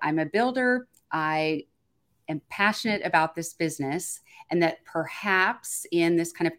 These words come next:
accidental career, as most of us have had, I could leverage this knowledge of, um, serving our teams, serving our collective clients from a different perspective,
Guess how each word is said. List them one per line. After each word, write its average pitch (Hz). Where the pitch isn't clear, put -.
accidental 165
career, 156
as 196
most 147
of 147
us 147
have 147
had, 135
I 160
could 160
leverage 170
this 156
knowledge 202
of, 156
um, -
serving 180
our 143
teams, 165
serving 143
our 143
collective -
clients 143
from 139
a 139
different 143
perspective, 190